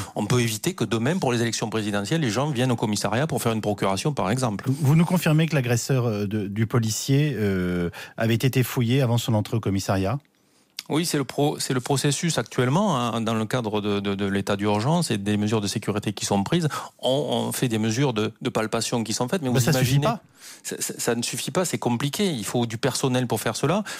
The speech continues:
Speaker 1: Plus vous mettez de personnel pour surveiller les commissariats, moins vous avez de personnel pour aller sur la voie publique et s'occuper de la sécurité des citoyens.
Speaker 2: Deux questions avant de nous séparer.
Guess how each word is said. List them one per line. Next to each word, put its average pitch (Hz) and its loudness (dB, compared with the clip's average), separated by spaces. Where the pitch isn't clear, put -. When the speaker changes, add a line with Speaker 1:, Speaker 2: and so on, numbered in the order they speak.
Speaker 1:
Plus 165 0
vous 147 2
mettez 143 0
de 139 2
personnel 143 -2
pour 123 -4
surveiller 123 0
les 117 2
commissariats, 120 0
moins 165 2
vous 143 2
avez 131 0
de 123 0
personnel 131 -2
pour 101 0
aller 127 2
sur 123 -2
la 110 2
voie 104 0
publique 117 -2
et 110 0
s'occuper 113 -4
de 127 0
la 113 2
sécurité 101 -2
des 113 -2
citoyens. 117 -2
Speaker 2:
Deux 147 2
questions 170 2
avant 147 6
de 143 6
nous 135 4
séparer. 143 0